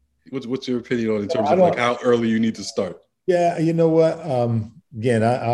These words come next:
Speaker 2: I'll, I'll take an old school approach, and I think we play all sports, you know, for a lot of different reasons. And I think the purity of learning the g-, different games and with different friends and different rules and different times of the year is really good. You know, there's so much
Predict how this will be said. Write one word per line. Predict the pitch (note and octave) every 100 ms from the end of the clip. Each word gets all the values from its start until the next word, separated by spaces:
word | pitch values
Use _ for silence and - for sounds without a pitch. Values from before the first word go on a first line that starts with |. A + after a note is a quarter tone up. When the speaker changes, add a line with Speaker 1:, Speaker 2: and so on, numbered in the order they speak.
| A#2
Speaker 2:
I'll, | A#2 B2+ A#2+
I'll | A#2+
take | - A2+
an | G#2
old | G#2+ A2+
school | - C3
approach, | B2+ - C#3 C3+
and | B2 G#2
I | G2+ F#2+
think | A#2+ A#2 A2
we |
play | G2+ - G#2+
all | G2+ A2
sports, | - A2+ A#2+ C#3 - - _ -
you | G#2+
know, | G#2
for | - A#2
a |
lot | A2+ G#2+
of | G2+
different | G#2 G#2
reasons. | G#2+ A2 C#3+ D3+ - - _ _ _ _
And | G#2
I | G#2
think | G2+ A2+ A2
the |
purity | - - B2 B2 A#2 A2+ G#2+ B2
of | A#2 G2+ F2
learning | F#2+ G#2+ A2 G2+
the | F#2+
g-, | G2 - A#2+ G#2+
different | G2 C3 A2+ G2
games | G#2 G#2 G#2+ G#2 G#2+ F#2+ F#2
and | E2 E2 - _ _
with | A2 D#2
different | A#2+ A2+ G2
friends | - A#2 A#2 A2+ G2
and | G2
different | A2 A#2+ F#2+
rules | A2 G#2+ G#2+ A2 F#2
and | E2+
different | A#2 A2 G2+
times | A#2 A#2 G2
of | G2
the | F2+
year | G2+ G2+ G#2+ A2 - _ _ _ -
is | G#2+ G2 -
really | G2+ G2 F2+
good. | G2 G#2 A2
You | A#2+
know, | G2+
there's | F2 -
so | - C#3 C3
much | A#2 G#2+ - -